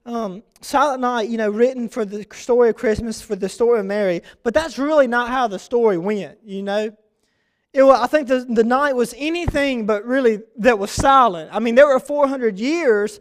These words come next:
of silence before then, but the night that Jesus was born, it was really very much anything but silent during that time. I mean, Emmanuel, that means God with us. He came down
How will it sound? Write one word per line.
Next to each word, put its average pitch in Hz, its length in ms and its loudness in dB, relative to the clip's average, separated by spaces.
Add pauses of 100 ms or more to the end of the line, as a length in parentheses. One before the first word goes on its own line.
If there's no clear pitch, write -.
(220)
of 220 140 2
silence 247 500 2
before 285 580 0
then, 196 440 -6 (320)
but 247 280 2
the 233 80 2
night 285 340 0
that - 80 -6
Jesus 269 460 -6
was 214 140 -8
born, 233 360 0
it 277 100 0
was 208 240 -6
really 247 800 -2 (200)
very 302 300 4
much 277 340 -2 (120)
anything 285 800 -8
but 247 360 2
silent 262 720 -2 (260)
during 226 300 0
that 220 160 0
time. 247 160 -6
I 233 60 -2
mean, 226 220 -2
Emmanuel, 262 1200 0
that 262 220 4
means 247 280 -6
God 254 440 2
with 254 220 0
us. 220 260 2
He 339 260 -4
came 294 600 -10
down 220 560 -6